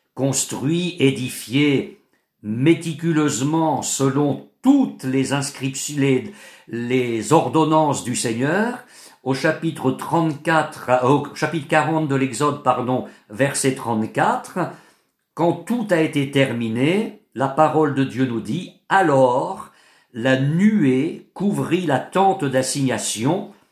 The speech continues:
et la gloire de l'Éternel remplit le tabernacle. » Et au verset trente-huit, « La nuée de l'Éternel était de jour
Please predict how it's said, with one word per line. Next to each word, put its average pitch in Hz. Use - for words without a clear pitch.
et 175
la 117
gloire 143
de 131
l'Éternel 131
remplit 139
le 127
tabernacle. » 107
Et 160
au 185
verset 135
trente-huit, « 131
La 131
nuée 220
de 135
l'Éternel 135
était 127
de 131
jour 123